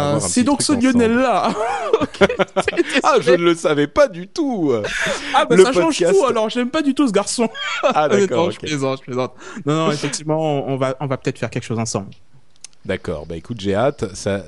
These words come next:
Speaker 1: et, et dans tous les cas, vous pouvez retrouver Lionel, euh, dans son podcast Techno I T, euh, qui est, euh, plutôt spécialisé dans l'actualité technologique pour les entreprises. C'est tout à fait passionnant. Euh, bah écoutez, si vous voulez retrouver d'autres personnes,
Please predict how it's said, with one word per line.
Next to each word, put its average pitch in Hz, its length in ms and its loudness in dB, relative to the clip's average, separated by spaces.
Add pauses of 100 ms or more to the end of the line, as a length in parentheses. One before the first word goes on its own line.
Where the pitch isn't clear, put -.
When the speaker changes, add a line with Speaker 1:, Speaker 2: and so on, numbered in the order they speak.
(340)
Speaker 1:
et, 120 300 -2
et 110 60 -4
dans 110 160 -6
tous - 100 -10
les 98 100 -6
cas, 107 120 -4
vous 113 100 -6
pouvez 87 220 -10
retrouver 92 260 -8
Lionel, 95 340 -4 (480)
euh, 107 220 2
dans 160 220 0
son 190 260 -4
podcast 156 680 -2 (140)
Techno 151 500 -2
I 127 160 -2
T, 147 460 -12
euh, 113 140 0
qui 110 400 -8
est, 123 240 -6
euh, 98 260 -10
plutôt 110 340 -12
spécialisé 98 560 -10
dans 113 120 -8
l'actualité 104 580 -6
technologique 98 560 -8
pour 147 220 -6
les 101 180 -6
entreprises. 151 500 -10
C'est - 240 -12
tout 117 160 -16
à 104 80 -8
fait - 160 -12
passionnant. 101 600 -10 (840)
Euh, 160 500 4
bah 135 120 0
écoutez, 139 500 0
si - 220 -6
vous 139 140 -6
voulez 143 320 0
retrouver 160 640 2
d'autres 170 400 -2
personnes, 143 760 -2